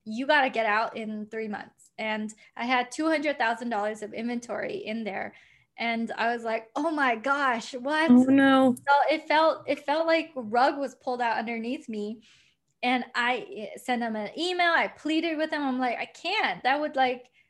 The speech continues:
Speaker 1: really kill me and, uh, or, like, really put a huge dent." And, uh, they're like, "Nope."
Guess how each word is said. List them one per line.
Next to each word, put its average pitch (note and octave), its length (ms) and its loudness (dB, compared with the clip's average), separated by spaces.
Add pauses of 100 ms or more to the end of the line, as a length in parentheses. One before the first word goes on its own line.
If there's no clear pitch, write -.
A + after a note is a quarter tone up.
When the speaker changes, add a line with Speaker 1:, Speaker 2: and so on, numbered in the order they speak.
Speaker 1:
really C#4+ 560 -2
kill G4 320 4
me G#3+ 300 -4
and, A3 560 -4
uh, A3 400 2
or, A#3+ 280 0
like, G#3+ 300 -2
really C4+ 260 0
put D4+ 180 -2
a A#3 60 0
huge - 420 -6
dent." C4 400 0 (340)
And, A#3 480 -4 (160)
uh, D2+ 120 -14
they're A#3 200 -2
like, A#3+ 220 0
"Nope." F4+ 360 2